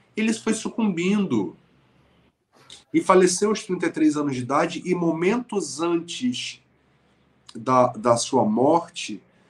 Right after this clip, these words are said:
Francisco pede perdão ao irmão corpo.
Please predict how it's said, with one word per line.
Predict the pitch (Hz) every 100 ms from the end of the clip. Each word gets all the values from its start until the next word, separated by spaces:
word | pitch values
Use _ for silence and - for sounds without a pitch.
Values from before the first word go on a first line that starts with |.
| _
Francisco | - - 147 147 143 151 - - - - -
pede | 160 143 127 113 104 92 _ _ _ -
perdão | 208 208 147 123 123 113 113 110 _ _ -
ao | 143 156
irmão | 165 147 139 135
corpo. | 131 127 110 - _ 107